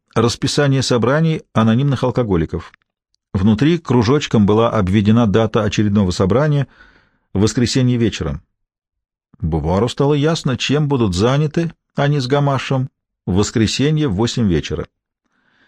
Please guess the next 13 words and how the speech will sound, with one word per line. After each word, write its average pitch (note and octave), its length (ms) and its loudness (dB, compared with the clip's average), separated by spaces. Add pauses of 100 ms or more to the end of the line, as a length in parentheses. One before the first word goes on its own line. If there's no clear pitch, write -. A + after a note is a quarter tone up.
(2250)
Четыре E3 360 0
женщины D3+ 420 0
разбились C3 460 0
на A#2 140 2
пары, D#3+ 340 0
предполагая, A2 580 0
что G#2+ 240 0
подвое F#2 640 0
они F#2+ 280 2
будут F#2+ 240 0
в F2 80 -4
большей G#2 340 0
безопасности. F2 800 -2